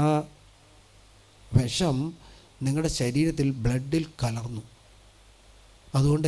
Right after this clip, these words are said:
എപ്പോഴും ചൊറിഞ്ഞുകൊണ്ടിരിക്കുക, എപ്പോഴും ശരീരം ചൊ-, കഴിഞ്ഞ തിരുഹൃദയ തിരുനാളിൻ്റെ അന്ന് അവരിവിടെ വന്നു. അവർ വന്നപ്പോൾ എന്ത് ചെയ്തെന്ന് വെച്ചാൽ, ആദ്യം അവരുടെ സഹോദരിയെ ഒന്നിച്ച് വന്നത്,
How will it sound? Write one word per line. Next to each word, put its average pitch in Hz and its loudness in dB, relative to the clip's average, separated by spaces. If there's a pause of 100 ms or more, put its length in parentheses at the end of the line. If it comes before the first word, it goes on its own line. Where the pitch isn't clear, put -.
എപ്പോഴും 170 2 (140)
ചൊറിഞ്ഞുകൊണ്ടിരിക്കുക, 151 0 (1400)
എപ്പോഴും 160 4 (100)
ശരീരം 147 2
ചൊ-, 113 -2 (120)
കഴിഞ്ഞ 160 4 (1160)
തിരുഹൃദയ 156 6 (140)
തിരുനാളിൻ്റെ 151 2
അന്ന് 147 2 (840)
അവരിവിടെ 147 4
വന്നു. 123 -2 (840)
അവർ 151 4 (100)
വന്നപ്പോൾ 165 2
എന്ത് 156 2
ചെയ്തെന്ന് 147 2
വെച്ചാൽ, 156 2 (160)
ആദ്യം 160 0 (520)
അവരുടെ 143 4
സഹോദരിയെ 151 4 (140)
ഒന്നിച്ച് 147 2
വന്നത്, 135 2